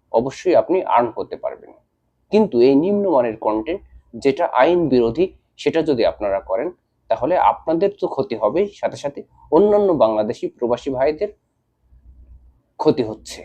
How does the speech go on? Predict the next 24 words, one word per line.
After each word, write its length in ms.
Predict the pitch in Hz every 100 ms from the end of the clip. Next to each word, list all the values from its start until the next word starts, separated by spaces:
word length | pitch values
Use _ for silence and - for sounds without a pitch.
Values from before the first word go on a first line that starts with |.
| - _ - _ _ _ _ _ _ _ - - - - -
এ 60 | 147
বিষয়ে 300 | 160 190 185 208 - _ _
সকল 360 | - 123 113 160 170 -
সৌদি 240 | - 117 120
আরব 160 | 120 110
প্রবাসী 320 | 117 117 127 135
ভাইদেরকে 380 | 120 135 131 143 117
বলবো, 220 | 107 110 165 _ _ _ -
আপনারা 320 | - 160 180 -
সৌদি 220 | 156 151
আরবের 300 | 170 175 190 170 - - - 110
আইন 180 | 135 180 196 - 123
অমান্য 260 | 139 156 175 160
করবেন 300 | 127 127 151 175
না 80 | 185 208 _ _ -
এবং 180 | 131 156 -
সৌদি 240 | - 147 160
আরবের 280 | 170 175 151
নিয়ম 200 | 151 170 165
অনুসারে 320 | 143 - 107 104
চলবেন, 300 | 110 107 156 196 _ _ _
এবং 200 | 180 196 135 110
আপনাদের 280 | 165 165 160 156
নিজেদের 340 | 160 175 196